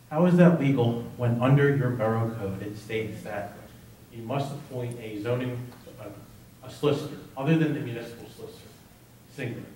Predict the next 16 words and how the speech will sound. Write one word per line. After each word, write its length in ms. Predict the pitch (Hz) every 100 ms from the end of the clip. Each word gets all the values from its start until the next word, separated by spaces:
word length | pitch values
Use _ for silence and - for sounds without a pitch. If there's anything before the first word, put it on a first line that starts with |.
| - - - - - - -
You 60 | 117
need, 260 | 127 127 127
you 80 | 123 127
need 260 | 151 151
to 80 | 151
appoint 300 | - 143 139
a 40 | 117
lawyer, 440 | 123 127 - - - - - - -
an 60 | 113
individual, 680 | 123 123 127 127 101 95 - - - -
to 120 | 131
the 80 | -
position 440 | - - - -
of 80 | -
solicitor. 380 | - 131 - - - - - - - - -
Certainly, 380 | 156 151 123